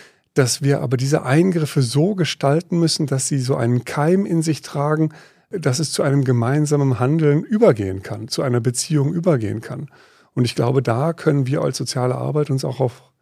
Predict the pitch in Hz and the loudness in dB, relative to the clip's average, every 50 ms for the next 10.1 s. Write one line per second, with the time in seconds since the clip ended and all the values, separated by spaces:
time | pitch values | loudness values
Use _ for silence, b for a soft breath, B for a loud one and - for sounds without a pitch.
0 | _ _ _ - 110 104 107 131 156 170 - 175 - - 147 131 - 123 110 - | _ _ _ -2 0 2 2 2 0 0 0 -2 0 0 -2 0 0 -4 -6 -6
1 | - 113 101 101 120 156 170 196 190 B B B B B B B B B - 135 | -8 -8 -8 -4 -4 -4 -2 -2 -4 B B B B B B B B B -2 -2
2 | 180 196 202 196 160 156 175 180 - 190 170 - 202 165 170 156 - b b b | -2 0 0 0 0 0 -2 -2 -4 -6 -4 -2 0 0 0 -2 -4 b b b
3 | b b b - 123 117 - - - - 127 131 156 196 220 208 214 202 180 - | b b b -8 -8 -8 -8 -12 -8 -4 0 2 2 2 2 2 0 -2 -2 0
4 | 180 170 160 170 180 175 180 165 - 165 147 - - 131 123 143 151 - - 143 | -2 -2 0 0 -2 -2 -4 -6 -6 -8 -10 -6 -4 -4 -2 -2 -4 -4 -6 -6
5 | 156 131 - - - 117 131 139 - - - - 131 123 - - 120 - - 120 | -6 -6 -8 -4 -4 -4 -4 -4 -8 -10 -8 -4 -4 -4 -2 -4 -8 -6 -4 -6
6 | 104 110 127 - - - 156 175 175 160 - 185 170 175 185 180 - - 214 220 | -4 -4 -6 -8 -6 -4 -2 -2 -2 -2 -2 -2 -2 0 -2 -2 -2 -4 -4 -4
7 | 214 B B B B B B B B B B _ _ - 143 135 135 131 127 147 | -4 B B B B B B B B B B _ _ 2 4 4 4 4 2 0
8 | 156 147 143 127 131 147 143 - - - 160 - - 131 113 101 120 131 165 - | -2 0 0 0 0 -2 -4 -8 -4 -2 -2 -2 0 -4 -4 -2 -2 -2 -2 -2
9 | - 156 165 170 - - 156 156 156 156 - - 170 151 139 135 135 - - - | -2 -2 -2 -2 -2 0 0 0 0 0 -2 -2 0 0 0 0 -2 -2 -4 -6
10 | - - | -8 -10